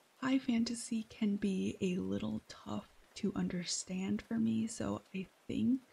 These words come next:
I might try watching the anime for this series.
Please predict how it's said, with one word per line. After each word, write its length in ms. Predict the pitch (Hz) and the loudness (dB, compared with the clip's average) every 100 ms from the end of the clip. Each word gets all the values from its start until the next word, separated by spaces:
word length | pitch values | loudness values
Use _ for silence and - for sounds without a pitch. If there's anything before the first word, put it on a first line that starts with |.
| - - _ _ - | -20 -20 _ _ -2
I 80 | 208 | 2
might 280 | 196 202 - | 2 2 -2
try 460 | - 220 202 196 | -8 -6 -4 -2
watching 540 | 185 185 196 - 196 180 | 0 0 -4 -2 0 0
the 180 | 185 - - | 0 -6 -6
anime 480 | 180 185 202 220 226 233 | -4 0 0 2 0 -2
for 120 | 233 | -4
this 200 | 233 233 | -4 -4
series. 680 | - - 233 226 233 233 - | -4 -4 -2 0 -2 -4 -8